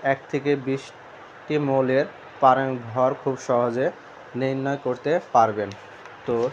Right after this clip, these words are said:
চলেন শুরু করি। তো আমাদের, আহ, দেখেন এখানে নিয়ম হচ্ছে তিনটা আছে। তো একটা নিয়ম যে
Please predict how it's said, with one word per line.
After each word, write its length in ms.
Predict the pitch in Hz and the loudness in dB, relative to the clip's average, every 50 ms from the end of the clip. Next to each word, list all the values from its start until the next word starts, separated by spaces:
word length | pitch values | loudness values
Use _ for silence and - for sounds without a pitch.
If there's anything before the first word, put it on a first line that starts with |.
| - - | -2 0
চলেন 340 | 143 123 123 131 139 160 160 160 - - | 2 2 4 4 2 0 -2 -8 -6 -4
শুরু 200 | 139 127 131 131 - | -2 -2 -2 -2 -2
করি। 240 | 120 110 110 113 143 175 - - - - - - - - - - - - - - | -2 -2 -2 -4 -6 -8 -12 -18 -20 -20 -20 -20 -20 -20 -20 -20 -20 -20 -8 -2
তো 260 | 139 127 120 123 123 - - - - | 0 2 2 2 0 0 -6 -4 -2
আমাদের, 540 | 131 135 139 147 147 147 143 131 120 123 127 | 0 4 4 4 4 4 4 4 4 4 2
আহ, 960 | - - - - - - - - - - - 127 123 120 120 120 120 120 117 117 - - - - - - - - - - - - - - - - - 131 | 0 -6 -16 -18 -20 -20 -20 -20 -20 -14 -6 -2 2 2 4 4 4 2 0 -2 -8 -16 -20 -20 -20 -20 -20 -20 -20 -20 -20 -20 -20 -20 -20 -12 -4 0
দেখেন 440 | 120 131 135 - 147 135 123 123 131 - - | 2 2 2 2 0 0 0 0 -2 -6 -4
এখানে 320 | 143 139 - 151 147 147 143 | -4 -4 -2 0 0 0 0
নিয়ম 320 | 143 139 143 147 147 151 | 0 2 4 4 4 4
হচ্ছে 500 | 151 147 139 - - - 139 131 151 - - - - - - - - - | 2 -2 -4 -6 -6 -4 -2 -2 -2 -2 -6 -10 -16 -20 -20 -16 -6 -4
তিনটা 380 | 190 190 190 185 - 156 120 | -2 -2 -2 4 6 6 6
আছে। 300 | 104 98 - - 107 107 - - - - - | 6 4 0 -6 -10 -12 -12 -14 -12 -6 -4
তো 80 | 139 139 - | -4 -2 2
একটা 380 | - 147 151 147 151 - 170 160 | 2 2 2 2 2 2 2 2
নিয়ম 440 | 156 147 135 127 120 120 127 156 160 156 - - - - - - 117 110 | 2 2 0 2 2 2 0 -2 -6 -12 -16 -18 -18 -18 -16 -16 -14 -10
যে 260 | - 120 113 117 127 | -6 -6 -6 -6 -6